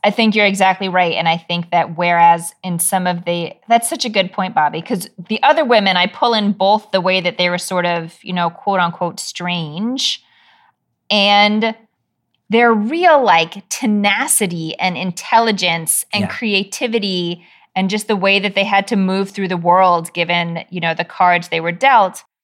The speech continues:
Speaker 1: And by calling her the wife of Uriah, it really doesn't call up that. It, it's very much the, the Second Samuel version of Bathsheba,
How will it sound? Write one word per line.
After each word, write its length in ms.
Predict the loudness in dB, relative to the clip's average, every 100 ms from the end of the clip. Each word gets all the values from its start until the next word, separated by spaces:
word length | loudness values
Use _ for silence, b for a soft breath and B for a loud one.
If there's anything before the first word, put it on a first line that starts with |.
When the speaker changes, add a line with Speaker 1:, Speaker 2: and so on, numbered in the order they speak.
| _ _ -4
Speaker 1:
And 120 | 2
by 140 | 2
calling 480 | 0 2 4 4 2
her 100 | -2
the 120 | -2
wife 400 | 0 2 2 0
of 60 | -6
Uriah, 520 | -4 2 4 4 4 0
it 140 | -4 -8
really 340 | -8 -6 -2
doesn't 340 | -2 -2 -6
call 440 | -12 2 4 4 2
up 360 | 4 4 2 -8 _ _ _ _ _ _ _ _ _ -6
that. 520 | 0 2 2 -2 -4 -12 -8
It, 120 | -10 -6
it's 160 | -8 0
very 280 | 2 2
much 420 | 2 0 -2 -6 2
the, 420 | 4 6 6 2 -6
the 60 |
Second 400 | -4 -2 -2 -4
Samuel 540 | -4 -2 -2 0 0 -2
version 360 | -4 -6 -8
of 120 | -10 -4
Bathsheba, 800 | -4 -4 -8 -8 -4 -2 -2